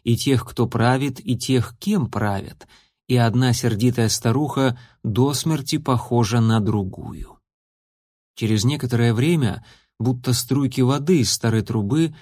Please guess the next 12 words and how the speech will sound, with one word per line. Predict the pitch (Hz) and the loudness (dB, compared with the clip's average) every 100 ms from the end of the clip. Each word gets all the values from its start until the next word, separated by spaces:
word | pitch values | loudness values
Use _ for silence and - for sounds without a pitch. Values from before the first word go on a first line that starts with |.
| - _ _ - | -20 _ _ 0
начинают | 120 - 143 208 220 | 2 2 2 4 4
распространяться | 196 170 - 165 - - 131 170 175 - | 2 0 -2 -2 -2 0 0 0 -2 -2
сплетни. | 175 - 139 135 104 - 92 78 - _ _ _ - | -2 -4 -2 0 0 -2 -10 -12 -18 _ _ _ -6
Дескать, | 117 196 233 - 226 | 0 2 2 0 2
одна | 190 165 202 | 2 4 4
из | 190 165 | 4 2
обвинительниц | 131 131 151 180 190 196 208 196 - - - | 2 0 2 2 2 2 2 0 -4 -6 -4
потеряла | 123 135 190 220 196 | 0 2 2 4 4
ребенка | 151 143 208 190 | 4 4 4 2
на | 170 | 0
восьмом | 156 151 156 156 143 | 0 -2 0 0 2
месяце — | 120 98 - - - 135 | 2 2 -2 -6 -4 -4